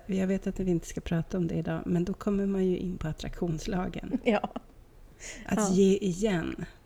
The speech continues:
Speaker 2: Ja.
Speaker 1: Vad får man av universum då? Om man ger
Speaker 2: Hundra
Speaker 1: igen.
Speaker 2: resor värre. Ja, ja,
Speaker 1: <laughs> Ja.
Speaker 2: såklart. Såklart.
Speaker 1: Ja.
Speaker 2: Ja.
Speaker 1: Så det,
Speaker 2: Mm.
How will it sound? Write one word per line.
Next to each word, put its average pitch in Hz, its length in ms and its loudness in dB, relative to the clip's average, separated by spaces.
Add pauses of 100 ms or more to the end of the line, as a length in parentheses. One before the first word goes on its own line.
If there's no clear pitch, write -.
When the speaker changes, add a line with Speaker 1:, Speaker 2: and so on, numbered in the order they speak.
Speaker 2:
Ja. 190 160 -2
Speaker 1:
Vad 208 180 2
får - 180 2
man 208 280 2
av 202 140 2
universum 202 580 2
då? 226 140 4 (1080)
Om 233 140 8
man 269 260 12
ger 214 120 8
Speaker 2:
Hundra 214 220 8
Speaker 1:
igen. 196 140 8
Speaker 2:
resor 170 200 4
värre. 202 400 0 (140)
Ja, 214 320 4
ja, 214 60 0
Speaker 1:
<laughs> - 140 -2
Ja. 208 60 2
Speaker 2:
såklart. - 540 -8 (120)
Såklart. - 680 -10 (440)
Speaker 1:
Ja. 175 140 -6 (1160)
Speaker 2:
Ja. 208 220 0
Speaker 1:
Så 208 120 -2
det, 196 200 2
Speaker 2:
Mm. 170 280 0